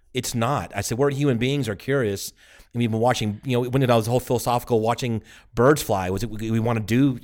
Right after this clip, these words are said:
other stuff?" I said, "It's not natural. A hundred years is not that long, a hundred and twenty years, whatever it's been."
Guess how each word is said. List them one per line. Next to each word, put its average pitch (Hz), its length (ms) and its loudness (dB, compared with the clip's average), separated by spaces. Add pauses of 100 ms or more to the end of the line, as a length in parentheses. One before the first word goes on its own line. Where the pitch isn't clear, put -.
other 120 300 0
stuff?" - 580 -4 (260)
I 170 40 -10
said, 196 140 -4
"It's 196 240 2
not 220 200 0
natural. 82 520 -6 (440)
A 147 100 -6
hundred 202 180 4
years 185 300 2
is 110 100 -6
not 151 240 -2
that 143 180 0
long, 147 320 0
a - 20 -2
hundred 143 200 0
and 117 80 -2
twenty 139 260 -2
years, 117 260 -2
whatever 117 240 -6
it's 110 120 -10
been." 110 360 -8